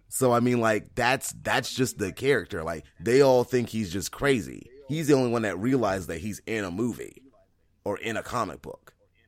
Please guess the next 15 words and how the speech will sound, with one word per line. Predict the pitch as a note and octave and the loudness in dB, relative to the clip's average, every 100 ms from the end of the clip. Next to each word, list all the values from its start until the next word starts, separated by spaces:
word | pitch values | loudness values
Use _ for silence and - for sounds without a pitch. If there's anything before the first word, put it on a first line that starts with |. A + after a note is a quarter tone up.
| _ _ A#2 _ _ _ _ _ _ _ _ _ _ _ _ _ _ _ _ - | _ _ _ _ _ _ _ _ _ _ _ _ _ _ _ _ _ _ _ 2
But | B2+ | 4
I'm | C3 | 4
saying, | D3+ C#3 C3 | 4 4 6
though, | A#2+ A2+ | 4 4
like, | G#2 G2 - - - _ | 0 -4 -10 -20 -20 _
with | A2+ A#2 | -4 -4
the, | A2 F2 | -4 -6
in | A#2 | -4
the | A2+ | -2
case | A#2+ G#2+ | -2 -2
of | G2 F2 | -2 2
Logan, | E3+ E3+ G#2 F2+ F#2 - | 2 2 0 -4 -8 -14
Logan | - F#2 A2+ B2+ C3 | -6 2 4 4 2
doesn't | A2 G#2+ G2 F#2 | 0 0 -2 -4
have | G2 B2 G#2+ E2 | -4 -2 0 -2